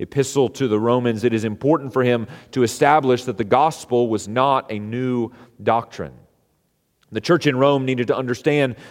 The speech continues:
that the promise of the gospel that was now fulfilled in the New Testament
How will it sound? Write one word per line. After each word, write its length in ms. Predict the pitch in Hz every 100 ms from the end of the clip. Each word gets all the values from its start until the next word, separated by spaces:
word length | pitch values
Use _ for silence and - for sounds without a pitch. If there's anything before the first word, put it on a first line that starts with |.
| -
that 180 | 135 117
the 80 | 117
promise 560 | - 156 165 156 -
of 160 | 117 110
the 80 | 117
gospel 460 | 131 139 - 131
that 100 | 127
was 160 | 123 117
now 120 | 127
fulfilled 560 | 117 127 - 151 170 147
in 100 | 127
the 80 | 123
New 140 | 127
Testament 560 | 151 147 - 135 120